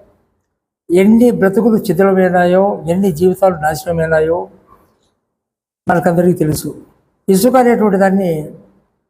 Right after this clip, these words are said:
అంతకుముందు రెండు కంపెనీలకు ఇచ్చి, ఆ కంపెనీల ఆధ్వర్యంలో ఇసుకను, పెద్ద పెద్ద ఇసుక డబ్బులు తయారు చేయడము, అక్రమ రవా-, రవాణా ఇక్కడ నుంచి బెంగళూరుకు, హైదరాబాదుకు,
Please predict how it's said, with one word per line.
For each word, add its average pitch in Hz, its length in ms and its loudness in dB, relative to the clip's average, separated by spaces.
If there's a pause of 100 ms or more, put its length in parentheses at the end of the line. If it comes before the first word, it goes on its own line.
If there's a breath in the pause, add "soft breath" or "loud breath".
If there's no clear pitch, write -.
(960)
అంతకుముందు 208 920 0
రెండు 190 220 0
కంపెనీలకు 190 600 -2
ఇచ్చి, 208 440 -4 (840)
ఆ 196 80 4
కంపెనీల 247 500 2
ఆధ్వర్యంలో 208 880 0 (680)
ఇసుకను, 226 380 2
పెద్ద 196 340 0
పెద్ద 214 140 0
ఇసుక 202 360 0
డబ్బులు 180 380 -2
తయారు 180 320 -2
చేయడము, 175 500 -6 (840)
అక్రమ 233 380 2
రవా-, 202 480 0
రవాణా 180 540 0 (640)
ఇక్కడ 185 260 0
నుంచి 220 280 2
బెంగళూరుకు, 196 760 0
హైదరాబాదుకు, 185 960 -2